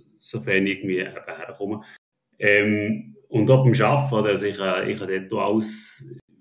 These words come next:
wie selber machen, wie alle anderen auch. Und bei diesen Leuten hat das halt so ein bisschen, also es ist jetzt nicht irgendwie, nicht irgendwie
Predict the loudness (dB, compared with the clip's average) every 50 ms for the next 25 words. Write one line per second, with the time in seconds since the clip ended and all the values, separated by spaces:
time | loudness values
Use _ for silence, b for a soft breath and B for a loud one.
0 | _ -12 -8 -6 -6 -6 -6 -8 -10 -10 -10 -8 -6 -4 -2 -2 -2 -2 -2 -2
1 | -2 -2 -4 -6 -10 -12 -10 -8 -6 -6 -4 -2 -2 -2 -2 0 0 -2 -2 -2
2 | -2 0 0 0 0 0 -2 -6 b b b b b b _ _ _ _ _ _
3 | _ 0 2 2 2 2 2 0 2 4 4 4 6 4 6 6 6 6 4 4
4 | 0 -2 0 0 0 -2 -2 -2 -2 -4 -4 -4 -6 -8 -6 -6 -8 -8 -10 -14
5 | -20 -20 _ _ _ _ _ _ _ -12 -10 -6 -6 -6 -6 -8 -10 -10 -10 -10
6 | -10 -10 -8 -8 -6 -4 -4 -6 -6 -6 -8 -6 -4 -4 -4 -4 -6 -6 -8 -10
7 | -12 -12 -10 -8 -8 -6 -8 -8